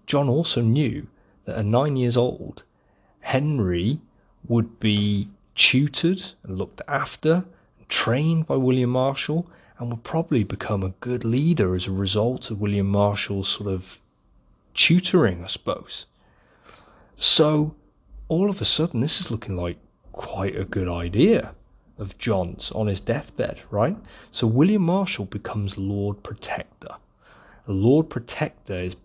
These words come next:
basically king in all but name, okay?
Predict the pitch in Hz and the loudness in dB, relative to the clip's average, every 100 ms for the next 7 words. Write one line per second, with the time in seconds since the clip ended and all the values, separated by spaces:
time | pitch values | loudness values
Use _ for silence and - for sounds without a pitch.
0 | - 113 135 165 - - - - 104 95 | -12 -4 0 0 0 -2 -4 -6 -6 -6
1 | 95 - - 123 - 95 - _ _ _ | -8 -12 -2 -2 -2 -8 -12 _ _ _
2 | - 107 110 104 98 107 101 92 87 - | -8 -6 -2 -2 0 -2 -4 -6 -8 -12
3 | - _ _ - 101 92 98 127 | -20 _ _ -14 -10 -6 -2 -2